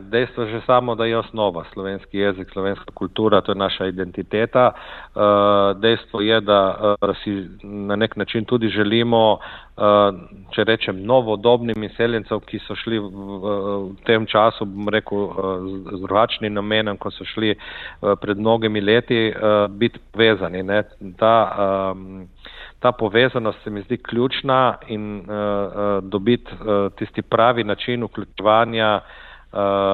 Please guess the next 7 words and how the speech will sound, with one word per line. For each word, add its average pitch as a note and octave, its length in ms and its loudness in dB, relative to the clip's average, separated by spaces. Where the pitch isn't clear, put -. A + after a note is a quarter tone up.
Slovencev, G#2+ 600 2
e, G#2+ 60 -2
na G#2 80 2
posameznem, G2 680 -2
e, F#2 220 -4
področju, G2 580 0
ne. F#2 180 2